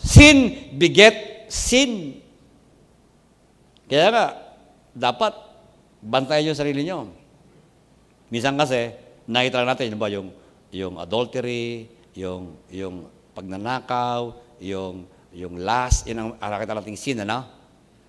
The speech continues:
Pero hindi nyo ba alam na nag-accumulate ang sin? It used to accumulate. Anong ibig sabihin, Pastor, ng it used to accumulate?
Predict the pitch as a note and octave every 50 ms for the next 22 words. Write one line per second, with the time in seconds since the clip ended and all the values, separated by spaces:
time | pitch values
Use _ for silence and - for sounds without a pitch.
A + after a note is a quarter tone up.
0 | _ _ _ C#3+ F3+ G#3 G#3+ G#3+ G3+ F#3 D3+ D3 B2 G#2+ G2+ F#2 F2+ F#2+ G#2 G#2
1 | - - _ _ _ _ _ _ _ _ _ _ _ _ _ _ _ _ _ _
2 | _ _ _ _ _ _ _ _ - B2 B2+ B2+ B2+ A#2+ - - A#2+ B2+ B2 B2
3 | - - E3 E3 D#3 - F3 E3 D#3 D#3 D#3 D#3+ D3+ D3 C3 - - A2 G#2+ A2+
4 | B2+ C3+ C3+ C3 B2+ _ _ _ _ _ _ _ _ _ _ _ _ _ _ _
5 | _ _ - D3+ C#3+ D3 - F3 G#3+ - - - - G#3+ G#3+ - - C3+ - -
6 | F3+ E3+ D#3 B2+ A#2 A#2+ C#3 C#3 - _ _ _ _ _ _ _ _ _ _ _
7 | _ - F#3+ G#3+ G#3+ F#3 G3+ G3 G#3 G3+ G#3 F3+ G3+ F#3+ F#3 F3 F3+ - D#3+ D3
8 | D3 - D3 - F#3+ D#3+ D3 D#3 D#3+ D#3+ C#3+ B2 A2 - - _